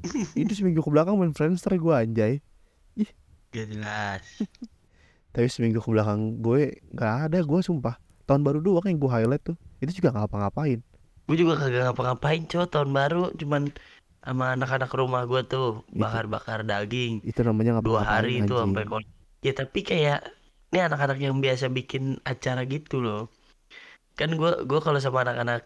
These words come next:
Speaker 2: game-game ini kan suka bikin acara gitu, entah tahu-tahu ntar goreng-goreng,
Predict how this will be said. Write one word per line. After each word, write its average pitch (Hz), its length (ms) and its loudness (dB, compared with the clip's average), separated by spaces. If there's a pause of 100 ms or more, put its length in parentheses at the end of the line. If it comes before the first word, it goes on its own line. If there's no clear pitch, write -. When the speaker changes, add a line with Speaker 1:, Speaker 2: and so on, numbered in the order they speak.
Speaker 2:
game-game 117 640 0
ini 113 140 -4
kan 147 160 0
suka 139 220 -4
bikin 110 440 -6 (380)
acara 120 380 0
gitu, 120 240 -2
entah 110 360 -2 (200)
tahu-tahu 107 440 -2
ntar 127 180 0
goreng-goreng, 110 1200 -2